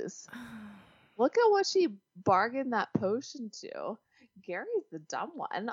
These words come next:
Speaker 1: All he wanted to do is take Sandra Bullock because he couldn't have her.
Speaker 2: That really
Speaker 1: It
Speaker 2: bothered me because he, like,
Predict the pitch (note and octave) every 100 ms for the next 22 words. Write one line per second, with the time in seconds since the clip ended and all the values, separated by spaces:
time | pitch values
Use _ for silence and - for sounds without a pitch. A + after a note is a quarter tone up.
0 | - F#3+ C#4 D4+ D#4+ C4 A3 F#3+ - -
1 | F#3+ D3+ D#3+ E3 E3+ E3+ - - G3+ -
2 | A3+ G#3 G3+ D#3+ F3+ G#3+ F#3+ E3+ - F3
3 | F3 - F3+ C#3 - - F3 F#3+ - -
4 | G#3 G#3 _ _ _ _ _ _ - -
5 | - G#3 F3+ C4 C4+ C#3+ B2 D3 D3 D3
6 | D3+ E3 E3 F#3 D#3 D#3 - F3 G3+ -
7 | F3+